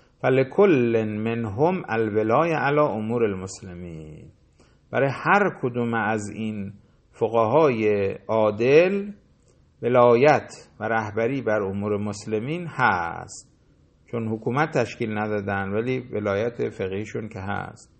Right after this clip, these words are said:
من بیت المال الی اجراء الحدود، بل علی نفوس المسلمین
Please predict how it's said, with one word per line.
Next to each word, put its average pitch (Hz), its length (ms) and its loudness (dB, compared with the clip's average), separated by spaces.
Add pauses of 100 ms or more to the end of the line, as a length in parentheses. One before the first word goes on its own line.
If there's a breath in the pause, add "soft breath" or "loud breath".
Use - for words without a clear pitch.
(640 soft breath)
من 135 200 -4
بیت 208 280 6
المال 208 560 4
الی 160 340 2
اجراء 117 340 2
الحدود، 104 600 -2
بل 175 220 4
علی 123 420 2
نفوس 117 380 -8
المسلمین 107 960 -4